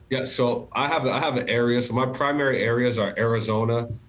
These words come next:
and, uh, like, the Inland Empire area, San Bernardino.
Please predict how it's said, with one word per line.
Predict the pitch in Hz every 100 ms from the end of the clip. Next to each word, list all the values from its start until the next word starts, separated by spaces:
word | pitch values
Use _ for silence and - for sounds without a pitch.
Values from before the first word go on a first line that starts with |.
| -
and, | 98 95 92
uh, | 90 85 78 78
like, | 95 95
the | - -
Inland | 113 107
Empire | 107 110 113 113
area, | 107 113 117
San | 117 110 104
Bernardino. | 110 101 104 110 113 113 113